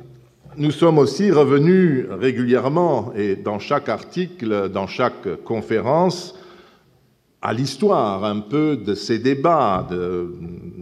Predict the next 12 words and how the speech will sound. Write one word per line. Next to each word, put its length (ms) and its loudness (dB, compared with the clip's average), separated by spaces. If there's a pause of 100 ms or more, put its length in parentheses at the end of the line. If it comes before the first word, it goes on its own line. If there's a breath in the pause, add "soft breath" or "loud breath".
(100)
débats 340 -2
par 220 -8
exemple 520 -8 (200)
entre 380 -10
Newton 640 -8 (100)
et, 360 -12
euh, 260 -14 (680 soft breath)
euh, 160 -12
les 260 -10
autres, 680 -2
et, 340 0
euh, 300 2